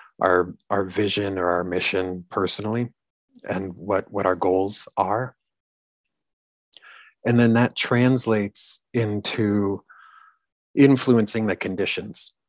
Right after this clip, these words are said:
however we might. If for an athlete, it's, it's working hard to develop our skills. Uh, for an entrepreneur, it's, it's, uh, getting the resources and the processes in place and the systems set up to,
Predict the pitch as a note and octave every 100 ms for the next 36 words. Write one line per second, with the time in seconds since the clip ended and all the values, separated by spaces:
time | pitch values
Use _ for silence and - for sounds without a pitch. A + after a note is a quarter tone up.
0 | _ - G2+ G#2 F#2+ F#2+ F#2 F#2+ F#2+ F#2+
1 | F2+ F2+ - G#2 F#2 F#2+ F#2+ - G2 F#2+
2 | G2 A2 - - - - - - F2 E2+
3 | - A2+ G#2 F2+ F#2+ F#2 G2 F2+ F2+ -
4 | F#2 F2 F2+ F2+ F2+ E2 - - B2 A2+
5 | G#2+ G2+ G2+ - - G#2 F#2 F2+ F2 F2
6 | _ - - G#2 F#2 E2+ E2 F#2 G2 G2
7 | - - G#2+ A2+ A#2 A2 G#2+ F2+ - -
8 | - - - - F#2 - - G2 F2+ F2+
9 | E2+ F2 - G#2 F#2+ F2+ F#2+ F#2 F#2 A#2
10 | - A#2+ G#2 - G#2 G2+ G2 F#2+ F2+ F#2
11 | F#2 F2+ - - G#2 F#2+ G#2 - G2+ F#2
12 | G2 F#2 - G2 F#2+ F2+ - F#2 F2+ G#2
13 | G#2 - - - G#2 - G2+ G2 F#2 -
14 | F#2+ G2 G2 - - F#2 F#2